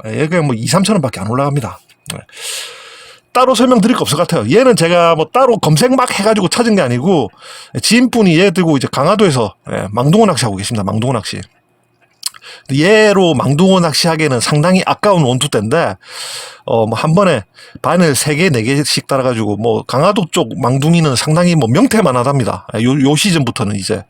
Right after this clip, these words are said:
뭐, 그래가지고 뭐, 조그만 민물 원투대를 써봤더니만 물살도 너무 세고, 예, 버텨내기, 추를 버텨내기도 힘들어가지고 얘, 얘를 구매를 했는데, 어, 뭐, 물살도 뭐, 삼십오 초, 사십오 초 써도 까딱 없고,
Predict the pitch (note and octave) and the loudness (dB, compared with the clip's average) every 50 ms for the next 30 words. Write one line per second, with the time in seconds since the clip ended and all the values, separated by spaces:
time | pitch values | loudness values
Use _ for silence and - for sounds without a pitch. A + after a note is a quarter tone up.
0 | - - - - - - - - - - - G#2+ - D3 D#3+ F3 E3 E3 C#3+ C3 | -20 -18 -14 -14 -14 -14 -16 -18 -14 -10 -8 -4 -2 0 0 2 2 0 0 0
1 | A#2+ A#2 A2+ G#2+ A2+ - - D3+ D#3 E3+ F#3 F#3 F3+ F3+ F3 E3+ D3+ D#3 F3+ G3+ | -2 -2 -2 -2 -4 -4 -2 0 2 2 2 2 2 2 2 2 2 4 4 4
2 | G#3 G3+ F3+ D3+ C#3 C#3+ C3+ D3+ - - C#3 B2 - - C#3+ D3+ D#3 - D#3+ C3 | 4 4 4 2 2 0 -2 -4 -4 -2 -2 -2 0 0 -2 -2 0 0 -2 0
3 | C3 B2 A2+ G#2 G2 F#2 - - - - - - - - C3 D3 F#3+ F#3+ - A#3 | 0 0 -2 -2 -4 -6 -12 -18 -20 -20 -20 -20 -14 -4 0 2 2 2 2 2
4 | G#3+ G3+ E3+ E3+ C3+ A#2 A2 B2 D3+ D3 - - C3+ A#2+ C3 D3+ C3+ G#2 F#2+ A2+ | 2 2 2 0 0 0 2 0 0 0 0 0 0 0 0 0 0 0 -2 -6
5 | A#2 - - C3 B2+ - - F3+ E3+ D#3 C#3 B2+ - - - - - C#4+ C#4 A3 | -8 -6 -4 -4 -4 -2 0 0 0 0 -2 -4 -4 -6 -6 -2 0 2 2 2
6 | E3 A#2 C3+ B2 - - F3+ D#3+ C#3 B2 C3 B2+ C3 A#2 F#3 G3+ F#3 G3 F3 C#3+ | 2 0 -2 -4 -2 0 0 0 0 0 0 -2 -2 0 2 2 2 2 2 0
7 | B2+ G2 G#2 G2+ C#3 D#3 B2+ G2+ - - - - - - - - - - - - | 0 -2 -2 -2 -2 -2 -2 -2 -4 -8 -12 -14 -12 -12 -12 -12 -14 -16 -20 -20
8 | - _ - B2+ C#3+ E3 D#3+ F3+ G3+ G3+ F#3 - - A#2+ B2+ C#3 D3 D#3 D3 E3 | -14 _ -2 0 2 4 4 4 4 2 2 0 0 -2 0 0 2 2 2 2
9 | E3+ D3 A#2+ A#2 A2+ E3+ F3 C3+ G#2 F#2 F#2 _ _ - - - A2+ G#2 G#2 G#2 | 2 0 0 0 0 0 0 0 -2 -4 -6 _ _ -10 -8 -6 -4 -2 -2 -2
10 | G2+ G2+ G2+ G2 G#2 G#2 A2 C#3+ G#3 G#3+ - - A3+ A3 G3 F#3+ F3 D#3+ D3 B2+ | -2 -2 -4 -4 -4 -2 0 2 2 2 2 2 2 2 2 2 2 2 2 2
11 | A#2 - - A#3 B3+ G3+ - A3 F#3+ F3+ - - C3 - - D3 - F#3+ F#3 G3 | 0 0 -2 -2 0 0 0 0 0 0 0 -2 -2 -2 -2 -2 -2 0 -2 -2
12 | - - - - E3 D#3 B2+ A2+ - - D3 - G3 G3+ A#2+ G#2+ - - - F#3 | -2 -2 -4 -2 -2 -4 -4 -4 -4 -4 -4 -2 -2 -2 -2 -4 -6 -4 -2 -2
13 | D#3+ A#2+ F#2+ - | -2 -2 -2 -6